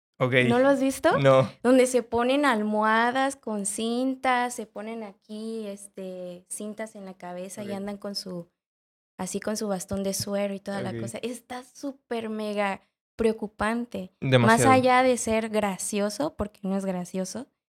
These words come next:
Speaker 2: es preocupante que una niña
Speaker 1: Ok.
Speaker 2: piense así. Entonces,
Speaker 1: Eh,
Speaker 2: por eso.
Speaker 1: es un reflejo de nuestra sociedad. ¿Estás de acuerdo?
Speaker 2: Ujú.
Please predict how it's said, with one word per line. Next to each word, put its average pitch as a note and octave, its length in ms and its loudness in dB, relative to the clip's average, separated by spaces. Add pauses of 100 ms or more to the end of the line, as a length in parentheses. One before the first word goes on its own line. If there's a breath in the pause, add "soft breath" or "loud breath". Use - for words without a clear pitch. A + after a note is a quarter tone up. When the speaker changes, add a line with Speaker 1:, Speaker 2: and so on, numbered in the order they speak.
(420)
Speaker 2:
es G#3+ 140 -6
preocupante A#3 880 0
que G3 200 -4
una G#3+ 220 2
niña G#3+ 580 2 (240)
Speaker 1:
Ok. - 160 -10 (200)
Speaker 2:
piense F#3+ 300 -2
así. F3 240 -8 (680)
Entonces, G#3 260 0
Speaker 1:
Eh, - 20 -14
Speaker 2:
por F#3+ 160 0
eso. F#3+ 280 -4 (180)
Speaker 1:
es C#3+ 180 4
un D#3+ 140 6
reflejo C#3 360 4
de D3 60 4
nuestra B2+ 340 2
sociedad. A#2 460 -2 (320)
¿Estás A#2+ 200 -2
de A#2+ 60 -2
acuerdo? D#4 260 2
Speaker 2:
Ujú. A#4+ 80 6